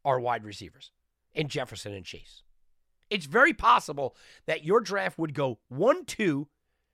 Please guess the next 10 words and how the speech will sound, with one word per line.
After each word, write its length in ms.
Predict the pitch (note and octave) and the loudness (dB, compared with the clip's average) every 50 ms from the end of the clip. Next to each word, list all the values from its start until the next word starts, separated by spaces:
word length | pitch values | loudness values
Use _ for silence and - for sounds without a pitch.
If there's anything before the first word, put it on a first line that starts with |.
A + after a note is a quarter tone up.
| _ - B2+ | _ -16 -14
Jefferson 580 | C3 - - G3 E3+ - F3 D3+ - D#3 D3 C#3 | -8 -4 -2 -2 -2 -2 -4 -8 -8 -6 -6 -6
and 100 | B2+ A#2 | -8 -10
Chase. 440 | - B2+ G#2+ E2+ - - - - _ _ _ _ _ _ _ - - - - - - | -10 -10 -10 -10 -12 -18 -20 -20 _ _ _ _ _ _ _ -20 -20 -20 -20 -18 -8
So 220 | - - C#4 C4 | -2 0 2 2
if 120 | A#3+ E3+ E3+ | 0 0 -2
we're 180 | G#3+ D#4 A#4 | 0 2 2
talking 400 | - - A#3+ C4 - - A#3 A3+ | 2 0 -4 -14 -12 -12 -10 -10
about 180 | G#3+ F#3+ F#3 F3+ | -8 -8 -8 -8
a 60 | D#3+ | -8
draft 540 | C3 - C3+ D3+ D3 B2+ G2 F#2+ - _ | -10 -10 -12 -10 -10 -10 -12 -14 -18 _